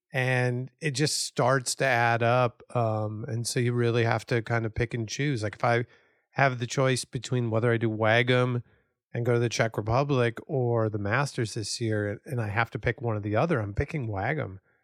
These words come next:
Um, you know, I just want a different experience, but it won't be my last Masters. I wasn't sure about that before, but I think this year of competitive putting, it, it,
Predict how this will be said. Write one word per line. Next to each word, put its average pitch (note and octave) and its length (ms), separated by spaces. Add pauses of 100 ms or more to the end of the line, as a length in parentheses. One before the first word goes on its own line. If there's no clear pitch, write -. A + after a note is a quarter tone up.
(340)
Um, G#2+ 400 (200)
you D3+ 120
know, D3 80
I B2+ 80
just B2 180
want A#2+ 240
a A#2+ 60
different A#2 320
experience, C#3+ 420
but B2 140
it B2 80
won't G#3 180
be F#3+ 80
my C3 140
last F#2+ 360
Masters. G2 600 (720)
I C#3 40
wasn't D3 360
sure D3 160
about C3 180
that B2 180
before, B2 440
but A2+ 280 (440)
I B2+ 40
think C#3 160
this B2+ 200
year B2+ 120
of A2+ 120
competitive G#2+ 520
putting, G#2 380
it, G#2 140 (760)
it, D3+ 200